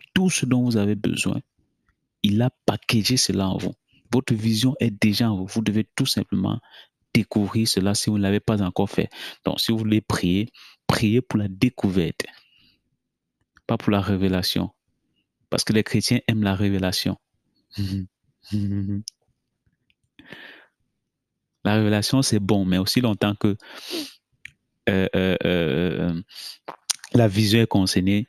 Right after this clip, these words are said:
il s'agit de la découverte. Donc, vous devez prier pour découvrir votre vision et puis, euh, euh, mettre un plan d'action pour accomplir cela. Donc, votre vision n'est pas de vous, elle n'est pas égoïste. Si votre vision vient de vous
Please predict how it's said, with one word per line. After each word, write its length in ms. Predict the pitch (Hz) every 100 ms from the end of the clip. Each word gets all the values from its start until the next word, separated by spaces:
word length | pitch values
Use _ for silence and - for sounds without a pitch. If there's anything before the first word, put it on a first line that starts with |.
| _
il 80 | 113
s'agit 260 | 98 95
de 80 | 98
la 140 | 95
découverte. 720 | 87 - 113 - 85 87 80 -
Donc, 160 | - 82 - -
vous 80 | -
devez 140 | 95 101
prier 300 | - 101 101
pour 180 | - 92 _
découvrir 500 | 139 - 104 98 98
votre 240 | 101 -
vision 460 | 90 87 85 95 110 - - - - -
et 100 | -
puis, 320 | - 107 107 - _ - _ _ _ _ _ _ _ _ _ _ _ _ _ _ _ _ _ _ _ _
euh, 120 | 95 90
euh, 300 | 85 80 87
mettre 380 | 92 107 120 -
un 80 | 107
plan 240 | - 117
d'action 340 | 95 87 -
pour 240 | 92 - -
accomplir 380 | - - - 147
cela. 300 | - - - - - - - - - _
Donc, 200 | - 87 -
votre 200 | 107 117
vision 380 | 107 95 107 107 120 -
n'est 220 | 95 92
pas 200 | - 110
de 100 | 95
vous, 300 | 82 87 107 -
elle 120 | 90
n'est 100 | 90
pas 200 | - 107
égoïste. 640 | 98 80 78 98 - - - _ _ _ _
Si 160 | - -
votre 240 | 107 107
vision 380 | 92 95 92 104
vient 240 | 92 95 92
de 100 | 78
vous 340 | 82 90 127